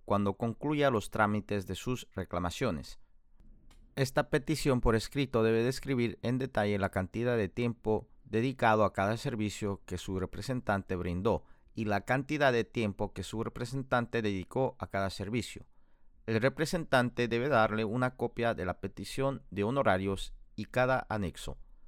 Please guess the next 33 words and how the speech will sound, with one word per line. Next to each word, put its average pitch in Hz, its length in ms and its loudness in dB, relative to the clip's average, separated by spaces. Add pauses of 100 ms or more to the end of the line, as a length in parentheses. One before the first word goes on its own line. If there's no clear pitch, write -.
(420)
Si - 180 -4
no 156 100 2
está - 240 0
de - 80 2
acuerdo 135 460 2
con 95 200 -4
los 95 300 -6
honorarios 117 600 2
que - 100 -8
solicita 123 640 -4
su 107 200 -4
representante 98 920 -2 (480)
o 123 180 6
con 123 200 4
la 123 60 4
información 156 680 2
que 113 140 -6
se 147 160 -4
muestra, 101 500 0 (340)
debe 135 220 2
comunicarse 135 640 0
con 110 180 -2
nosotros 131 560 0
dentro 117 340 0
de 107 140 2
los 107 280 -2
veinte 135 340 -2
días 110 320 0
a 101 40 -12
partir 135 460 -6
de 143 80 0
la 113 140 2
fecha 95 460 -4